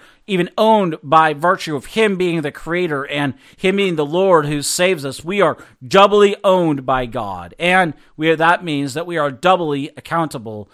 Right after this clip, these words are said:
by God, and God sees, and God knows,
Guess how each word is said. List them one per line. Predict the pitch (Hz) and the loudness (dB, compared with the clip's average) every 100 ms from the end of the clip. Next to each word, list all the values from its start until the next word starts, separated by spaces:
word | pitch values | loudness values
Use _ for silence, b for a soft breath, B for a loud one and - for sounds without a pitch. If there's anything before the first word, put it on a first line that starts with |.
| b _ | b _
by | 120 135 127 | -2 -2 -2
God, | 113 98 101 | -6 -10 -10
and | 110 | -8
God | 139 160 151 | -2 0 0
sees, | - - 160 139 110 104 98 | -4 -8 -6 -6 -8 -12 -10
and | 123 135 | -8 -2
God | 147 143 | 0 0
knows, | 131 139 123 104 95 90 | -2 -2 -4 -6 -12 -18